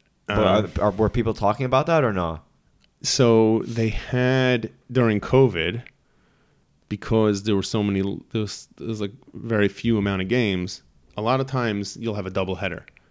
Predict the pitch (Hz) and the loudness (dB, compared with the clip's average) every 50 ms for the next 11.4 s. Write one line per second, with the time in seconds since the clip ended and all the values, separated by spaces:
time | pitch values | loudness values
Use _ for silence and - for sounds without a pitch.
0 | _ _ _ _ _ - 104 101 98 - - - - 107 107 110 - - 117 113 | _ _ _ _ _ -6 -4 -2 -2 -4 -4 -4 -4 -2 -2 -2 0 0 0 2
1 | 107 104 101 - - - 117 113 - 127 120 113 110 101 - - 117 107 104 104 | 2 0 -2 -4 -6 -6 -8 -4 -2 -2 -2 0 -2 -4 -4 -4 -2 0 0 0
2 | 104 101 98 95 - - _ - 104 98 - 113 107 104 98 98 - - 76 - | 0 -2 -4 -6 -8 -10 _ -10 -10 -8 -6 -4 -4 -4 -4 -4 -6 -8 -10 -12
3 | - - _ _ - - - 113 107 98 95 92 92 85 85 85 85 82 - - | -16 -20 _ _ -10 -2 0 0 2 2 2 0 0 0 -4 -6 -8 -8 -10 -12
4 | - _ _ _ _ _ _ - 107 95 98 92 - 101 - - 92 87 87 - | -16 _ _ _ _ _ _ -10 -6 -6 -6 -6 -6 -6 -6 -4 -4 -4 -4 -6
5 | - 85 - - - 113 127 123 127 131 135 117 - - 110 104 107 98 - - | -6 -8 -8 -4 0 2 2 2 4 2 2 2 0 -2 -2 -4 -4 -4 -6 -8
6 | - - - - - - - _ _ _ 160 180 185 185 180 160 135 120 113 - | -10 -12 -16 -20 -20 -20 -20 _ _ _ 2 2 4 4 4 4 4 2 2 0
7 | - 135 127 123 113 - - 113 107 110 123 127 127 131 - - _ _ - 110 | -2 0 0 0 0 -2 -2 -2 0 0 0 -2 -4 -6 -10 -20 _ _ -4 -2
8 | 113 113 113 - 110 95 - 107 101 101 104 104 101 98 95 98 95 90 90 87 | -2 -2 -2 -2 -4 -4 -2 -2 -2 -2 -2 -2 -2 -2 -2 -2 -2 -2 -2 -2
9 | 98 104 95 - - - - - - _ _ - 78 87 80 73 - 85 - - | -2 -2 -2 -2 -6 -10 -16 -20 -20 _ _ -6 -4 -2 -2 -4 -6 -10 -12 -12
10 | - 98 92 90 90 95 101 95 92 95 90 87 92 87 85 - - - - 101 | -10 -10 -8 -6 -4 -2 0 0 0 -2 -6 -8 -10 -12 -12 -12 -12 -8 -6 -4
11 | 95 87 85 87 87 87 87 | -2 -2 -2 -4 -4 -6 -8